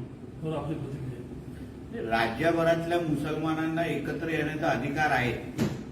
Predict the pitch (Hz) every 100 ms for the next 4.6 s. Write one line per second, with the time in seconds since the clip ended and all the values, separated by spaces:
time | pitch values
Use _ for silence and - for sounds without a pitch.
0 | 127 147 123 127 143 160 165 185 139 127
1 | 151 175 175 175 170 165 135 143 143 123
2 | 117 - - - - - - - - -
3 | - - - 127 127 151 131 123 151 160
4 | 170 156 151 151 143 -